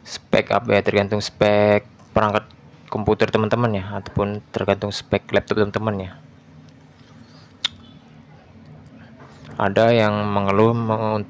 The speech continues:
waktu menginstal tool ini ya, katanya lambat ya, ataupun ada yang tidak bisa terinstall ya. Itu tergantung, tergantung, tergantung spek teman, eh, apa ya, spek komputer teman-teman.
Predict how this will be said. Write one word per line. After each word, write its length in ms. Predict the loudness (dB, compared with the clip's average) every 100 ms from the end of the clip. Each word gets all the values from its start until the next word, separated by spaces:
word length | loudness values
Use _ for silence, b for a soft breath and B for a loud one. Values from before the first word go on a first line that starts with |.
| 0
waktu 400 | 0 0 2 4 4 2
menginstal 1120 | 0 -2 0 0 -2 -4 -2 2 2 2 -2 -6 -16 -20 -20 -20 -20 -20 2
tool 160 | 4
ini 320 | 6 4 2
ya, 80 | 0
katanya 400 | -4 -8 -4 0
lambat 480 | 2 0 2 2 2
ya, 240 | -4 -4
ataupun 480 | -6 -4 -2 -4 -2
ada 160 | -2 0 0
yang 80 |
tidak 240 | 0 0 2
bisa 160 | 0
terinstall 480 | 0 -2 -2 -4 -4
ya. 80 | -6
Itu 80 | -6
tergantung, 560 | -2 -2 -2 -4 -6 -12 B B B B
tergantung, 320 | -2 0 2
tergantung 320 | 2 0 0 -2
spek 320 | -2 -2 0
teman, 160 | -4 -4 -4
eh, 80 | -2
apa 240 | 0 0
ya, 40 | -2
spek 400 | -4 0 0 0
komputer 400 | -4 -4 -2 0
teman-teman. 480 | 0 0 -2 -2